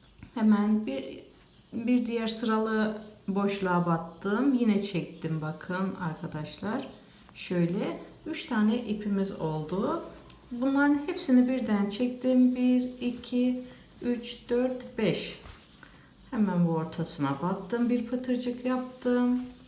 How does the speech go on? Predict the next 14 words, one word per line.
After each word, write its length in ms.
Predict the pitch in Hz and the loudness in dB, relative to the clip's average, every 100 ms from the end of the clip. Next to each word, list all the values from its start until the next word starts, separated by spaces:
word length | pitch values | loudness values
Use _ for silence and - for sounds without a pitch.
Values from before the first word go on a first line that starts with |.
| - - - - - - - 254 | -20 -20 -20 -14 -14 -14 -4 2
Bir, 160 | 254 | 2
iki, 380 | - 226 - 247 | 0 -4 -2 -2
üç 280 | - 233 - | 0 -4 -6
tane 460 | 190 165 175 202 - | 0 2 4 2 0
tekrar 580 | 214 208 180 185 190 | -2 -2 -2 -2 -4
çekiyorum 920 | - 180 175 180 175 156 170 202 214 196 | -4 -2 -2 0 -2 0 -2 0 2 2
ve 240 | 202 202 | 0 0
dibine 560 | 190 160 170 208 277 - - - - - - | 0 2 0 0 -2 -6 -16 -20 -20 -20 -8
batıyorum 480 | 190 - 196 175 160 | -8 -4 -2 0 0
arkadaşlar. 880 | 156 170 156 147 143 - 143 143 - - - - - - - - | -4 -4 -6 -6 -8 -8 -6 -6 -10 -18 -20 -20 -20 -20 -20 -14
Şöyle 360 | - 139 139 143 170 175 - - - - | -10 -8 -6 -6 -6 -10 -18 -20 -20 -12
hemen 280 | 226 185 160 | -4 0 0
dibine 320 | 147 143 139 | 0 -2 -2
batıyorum. 880 | 143 175 - 220 214 220 220 220 220 | -4 -8 -6 -4 0 0 0 -2 -6